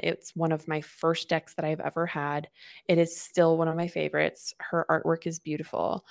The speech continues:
It does not have reverse meanings, but I gave it reverse meanings because it's, it's just a deck that I really, really love. Another deck that I really love that does not have reverse meanings, but I read it reversed as well,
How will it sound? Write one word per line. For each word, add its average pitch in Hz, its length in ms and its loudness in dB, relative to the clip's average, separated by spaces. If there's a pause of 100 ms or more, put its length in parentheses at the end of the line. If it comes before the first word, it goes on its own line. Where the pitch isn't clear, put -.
(120)
It 202 160 12
does 185 220 12
not 165 180 4
have 160 240 -2
reverse - 380 -2
meanings, - 580 -8 (320)
but 180 220 8
I 175 220 10
gave 160 360 2
it 156 100 2
reverse 147 460 -2
meanings - 640 -6
because 151 920 0
it's, - 540 0 (260)
it's - 300 0
just - 240 -2 (460)
a 165 80 4
deck 151 280 0
that 151 80 0
I 151 60 2
really, 151 260 0
really 151 220 0
love. 147 360 0 (440)
Another 165 400 8
deck 156 240 2
that 156 80 -2
I 156 80 0
really 170 480 2
love 160 320 4
that 147 160 -4
does 143 200 -2
not 165 300 0
have 180 200 0
reverse 160 380 2
meanings, 156 380 -2
but 151 160 -2
I 147 100 0
read 165 280 4
it 175 100 0
reversed 151 460 -2
as 147 200 -8
well, 143 380 -2